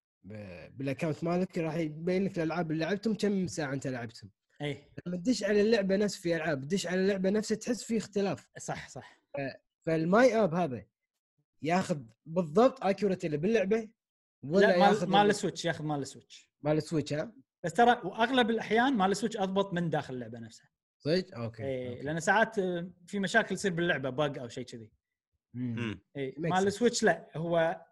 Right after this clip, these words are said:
Speaker 2: سيستم وايز ويشوف ايش كثر تبطل الابلكيشن الفلاني وايش كثر تسكر.
Speaker 1: صح، أوكي، أوكي.
Speaker 3: إيه.
Speaker 2: آه، فحلو.
Speaker 3: خوش
Speaker 2: إني
Speaker 3: تطبيق هذا.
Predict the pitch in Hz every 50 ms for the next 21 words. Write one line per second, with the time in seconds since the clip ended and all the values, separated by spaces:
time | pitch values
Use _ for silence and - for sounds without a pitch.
0 | _ - - - 202 - - 175 170 165 175 196 226 240 170 165 156 160 196 175
1 | - - - - _ _ _ - 170 196 208 - _ _ _ - - - 196 175
2 | 170 165 165 160 170 170 165 156 147 143 131 151 - 156 147 135 - 143 127 -
3 | 147 143 139 139 139 135 - - 135 127 - - - 127 120 _ _ _ _ _
4 | - 147 127 117 95 - - - 113 117 113 - 92 85 95 104 104 101 92 82
5 | - _ _ _ _ _ _ _ - 160 160 160 165 165 165 160 160 160 160 160
6 | 160 156 156 156 156 180 175 - _ _ _ _ _ _ _ _ _ - 190 185
7 | 190 196 190 190 190 190 190 190 190 190 196 185 170 - - 254 277 285 285 247
8 | - - - 185 160 190 190 170 202 196 202 170 160 139 - 117 120 110 104 101